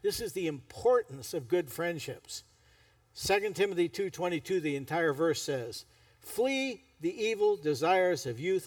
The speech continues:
and pursue righteousness, faith, love, and peace, along with those who call on the name, on the Lord out of a pure heart." Philippians four eight, "Fix your thoughts on what is true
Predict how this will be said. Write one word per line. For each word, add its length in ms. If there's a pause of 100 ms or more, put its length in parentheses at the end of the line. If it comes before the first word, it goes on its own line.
and 260
pursue 600 (1120)
righteousness, 680 (140)
faith, 420 (300)
love, 260
and 140
peace, 320
along 540
with 440 (440)
those 340
who 80
call 320
on 140
the 80
name, 400 (520)
on 120
the 80
Lord 460 (200)
out 140
of 80
a 80
pure 300
heart." 300 (680)
Philippians 500
four 260
eight, 240 (580)
"Fix 320
your 120
thoughts 440
on 100
what 120
is 160
true 400